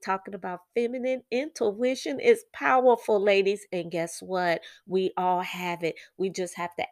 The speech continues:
activate it inside of us. It's probably laying dormant, sitting there waiting for us to spark it up a little bit. So go ahead and jumpstart that intuition and keep it moving. And you do that through prayer and meditation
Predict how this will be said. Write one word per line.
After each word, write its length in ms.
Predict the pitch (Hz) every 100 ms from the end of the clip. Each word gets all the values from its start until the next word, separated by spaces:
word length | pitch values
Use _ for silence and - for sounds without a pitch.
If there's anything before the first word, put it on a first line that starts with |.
| 175
activate 600 | 214 - 185 170 151 156
it 160 | 151 -
inside 580 | 180 - 185 190 277 202
of 100 | - -
us. 300 | 160 - - - -
It's 100 | -
probably 360 | - 220 226 240
laying 380 | 233 240 240
dormant, 460 | 208 196 196 190 196
sitting 380 | - 202 202 202
there 160 | 190
waiting 320 | 175 180 233 247
for 180 | 254 -
us 220 | 233 226
to 100 | -
spark 540 | - - - 233 233 233
it 120 | 220
up 220 | 208 190
a 60 | 180
little 320 | 175 170 165
bit. 260 | 165 170 - - -
So 160 | 208
go 200 | 196 320
ahead 300 | 320 262 233
and 160 | 208 180
jumpstart 640 | - 202 190 - 180 170 165 -
that 240 | 165 160 - - _
intuition 720 | 175 170 - 165 170 170 - 85
and 180 | - 160
keep 340 | - 240 220 175
it 140 | 165
moving. 540 | 170 180 185 156 151 151 - -
And 160 | 165 170
you 120 | 175
do 260 | 156 196
that 280 | 175 165 160
through 120 | 160
prayer 420 | 147 - 180 175 170
and 100 | 156
meditation 840 | 165 160 - 170 165 - 165 165